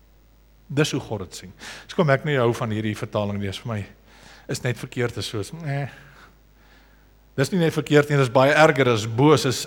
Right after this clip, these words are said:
in die karakter en die aard van Satan. Om, eh, te sê, ek, ek hoor wat die wil van God is, maar ek het my eie planne, my eie pad, my eie dinge. Dan trek ons dit 'n bietjie nader.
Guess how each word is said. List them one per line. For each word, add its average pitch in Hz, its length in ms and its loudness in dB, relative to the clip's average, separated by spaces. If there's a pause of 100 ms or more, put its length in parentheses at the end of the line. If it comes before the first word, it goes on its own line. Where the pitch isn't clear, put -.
in 135 160 0
die - 80 -8
karakter 131 720 0
en 123 140 -2
die - 80 -8 (180)
aard 170 460 0
van 110 180 -6
Satan. 165 480 -4 (1800)
Om, 120 80 -2
eh, 113 160 4 (480)
te 131 120 2
sê, 151 200 4
ek, 143 240 0 (140)
ek - 100 -4
hoor 233 160 8
wat 214 100 4
die 131 120 0
wil 135 180 4
van 135 160 -2
God 147 320 -2
is, - 240 -6
maar 110 240 -2 (1040)
ek 135 160 0
het 117 80 -4
my 131 120 0
eie 123 140 2
planne, 104 360 -4
my 101 100 -4
eie 110 180 -2
pad, - 240 -12 (600)
my 120 80 -4
eie 127 160 -2
dinge. 90 320 -6 (3250)
Dan 190 160 4
trek 262 200 4
ons 220 100 0
dit 208 120 0
'n 190 80 0
bietjie 185 240 -4
nader. 107 420 0